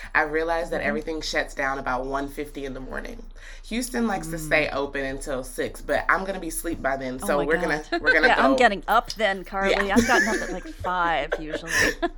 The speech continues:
Speaker 1: Oh, wow, five in
Speaker 2: Okay.
Speaker 1: the morning? Oh, no. Um,
Speaker 2: You, <laughs> you've been up that late sometimes. Yeah. All right.
Speaker 1: Yeah.
Speaker 2: So anyway, Houston nightlife. Where are you going?
Speaker 1: Um, okay. So we'll get, we're gonna start with dinner. We've woken up from
Speaker 2: Uh-huh.
Speaker 1: our nap,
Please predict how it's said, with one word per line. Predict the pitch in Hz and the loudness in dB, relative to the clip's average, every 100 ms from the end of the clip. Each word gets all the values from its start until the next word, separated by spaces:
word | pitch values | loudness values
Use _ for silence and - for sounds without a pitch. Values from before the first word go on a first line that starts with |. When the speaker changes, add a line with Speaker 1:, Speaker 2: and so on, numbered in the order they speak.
| - | -4
Speaker 1:
Oh, | 311 339 247 | 0 4 4
wow, | 214 233 269 254 233 | 6 8 8 8 4
five | - 240 262 | 4 6 6
in | 247 | 4
Speaker 2:
Okay. | 226 | 2
Speaker 1:
the | |
morning? | 208 208 247 262 - | 2 2 2 0 -2
Oh, | 226 | -2
no. | 247 202 175 180 - - - - - - | 0 0 -2 -6 -4 -2 0 0 -2 -2
Um, | 233 226 208 202 | 4 6 4 0
Speaker 2:
You, | 240 233 508 523 | 0 4 4 2
<laughs> | 254 | 0
you've | 262 285 262 | 4 4 6
been | 233 | 6
up | 202 - | 6 6
that | 190 175 | 2 4
late | 180 170 - | 4 4 2
sometimes. | 185 175 147 123 294 320 | -6 -4 -4 -2 -4 -4
Yeah. | - 220 - - - - | -6 -4 -6 -6 -6 2
All | 320 | 4
right. | 254 | 6
Speaker 1:
Yeah. | 143 | 4
Speaker 2:
So | 311 | 4
anyway, | 302 226 190 | 4 4 2
Houston | 370 - 277 | 0 -2 -2
nightlife. | 226 - 220 - | -2 -2 -2 4
Where | 349 | 4
are | |
you | 254 | 6
going? | 262 - 175 262 - - | 4 2 -2 -10 -14 -4
Speaker 1:
Um, | 226 226 185 196 220 | 4 8 8 8 4
okay. | 214 214 185 - - - | 4 8 8 8 -2 -14
So | - - 247 190 170 | -4 8 8 8 2
we'll | 196 196 | 2 4
get, | 214 220 | 2 0
we're | 190 | 0
gonna | 220 | 0
start | 233 226 233 | 2 0 0
with | 247 | 0
dinner. | 170 139 139 196 - - - - - - - | 0 0 -2 -4 -12 -20 -20 -20 -18 -14 -6
We've | 165 | 0
woken | 156 165 175 | 4 4 4
up | 151 | 2
from | 156 | 2
Speaker 2:
Uh-huh. | 156 | 2
Speaker 1:
our | 151 | 4
nap, | 143 139 139 - | 6 8 6 2